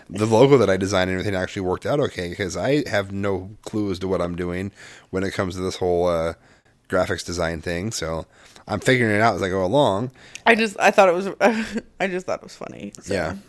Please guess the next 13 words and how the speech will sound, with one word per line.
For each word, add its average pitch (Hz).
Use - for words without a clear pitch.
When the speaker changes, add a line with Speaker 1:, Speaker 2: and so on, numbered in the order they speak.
Speaker 2:
sorry. -
Speaker 1:
All 85
right. 113
So 117
on 113
that 185
note, 147
Speaker 2:
Did 226
you 254
give 330
the 294
voicemail 262
number? 508